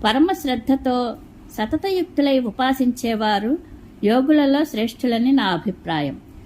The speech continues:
వారు నా యందు మనసు లగ్నం చేసి అహోరాత్రాలు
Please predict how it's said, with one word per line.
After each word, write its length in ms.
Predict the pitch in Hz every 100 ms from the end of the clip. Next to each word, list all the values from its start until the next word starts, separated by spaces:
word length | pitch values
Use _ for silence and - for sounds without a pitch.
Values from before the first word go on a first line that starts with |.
| - -
వారు 260 | 285 311 269
నా 320 | 302 359 262
యందు 280 | 233 254 381
మనసు 340 | 311 240 302
లగ్నం 360 | 339 247 277 302 254
చేసి 500 | 240 - 226 214 - - -
అహోరాత్రాలు 1160 | 202 185 302 311 302 285 - 240 226 220 254